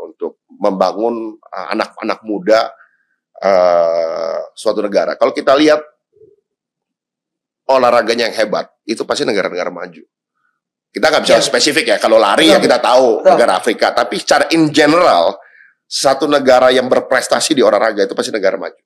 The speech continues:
Speaker 2: Iya, betul.
Speaker 1: Negara maju. Jadi memang saya pikir ini, ini sangat bagus ya. Jadi makanya saya punya passion ya. Jadi salah satu dedikasi saya juga lah untuk, untuk, eh, Indonesia gitu ya. Jadi
Speaker 2: Tapi
Speaker 1: saya
Speaker 2: kenapa
Speaker 1: tertarik.
Speaker 2: squash itu menariknya?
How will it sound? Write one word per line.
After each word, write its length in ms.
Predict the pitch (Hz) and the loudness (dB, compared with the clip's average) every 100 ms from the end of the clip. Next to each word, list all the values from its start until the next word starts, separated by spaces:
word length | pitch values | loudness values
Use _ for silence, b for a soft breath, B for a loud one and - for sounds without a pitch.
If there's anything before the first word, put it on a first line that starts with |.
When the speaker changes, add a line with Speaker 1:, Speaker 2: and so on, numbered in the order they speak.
| _ | _
Speaker 2:
Iya, 200 | - 160 - _ | -20 -20 -20 _
betul. 300 | _ - - _ _ | _ -20 -20 _ _
Speaker 1:
Negara 280 | 95 85 82 | -6 -2 -2
maju. 280 | 80 80 80 | -4 -10 -14
Jadi 220 | 85 90 | -8 -4
memang 260 | 104 95 113 | -2 -2 -2
saya 160 | - | -2
pikir 280 | 85 85 135 | -6 -8 -8
ini, 240 | - 147 - | -8 -10 -12
ini 220 | - - | -12 -14
sangat 280 | - 104 95 | -8 -4 -4
bagus 340 | 85 90 85 | -4 -6 -8
ya. 60 | 80 | -12
Jadi 160 | 95 123 | -6 -4
makanya 320 | 113 101 113 | -2 -2 -2
saya 160 | 123 - | -2 -4
punya 160 | 110 | -4
passion 460 | 95 - 87 - 92 | -4 -4 -4 -6 -6
ya. 160 | 82 87 | -8 -10
Jadi 160 | 113 107 | -6 -6
salah 280 | - 92 | -4 -4
satu 160 | 90 - | -4 -4
dedikasi 480 | 98 90 - - 82 | -4 -6 -8 -8 -8
saya 240 | 85 80 | -8 -8
juga 320 | 82 90 85 80 | -10 -12 -8 -8
lah 180 | 80 87 | -10 -20
untuk, 320 | 80 - 87 | -20 -20 -20
untuk, 320 | 82 78 80 _ | -20 -20 -20 _
eh, 380 | - - 71 - _ _ _ _ _ _ - | -18 -16 -18 -20 _ _ _ _ _ _ -16
Indonesia 540 | 92 90 98 113 80 | -10 -8 -4 -2 -2
gitu 180 | 92 - | -4 -12
ya. 140 | 78 | -12
Jadi 160 | 85 87 | -8 -6
Speaker 2:
Tapi 80 | - | 0
Speaker 1:
saya 120 | - | 0
Speaker 2:
kenapa 220 | 247 240 | 2 0
Speaker 1:
tertarik. 140 | - 180 | -2 -2
Speaker 2:
squash 360 | - 226 175 - | -2 0 0 -2
itu 140 | - 202 | -2 -2
menariknya? 520 | 202 180 151 - - | 0 -2 -4 -10 -20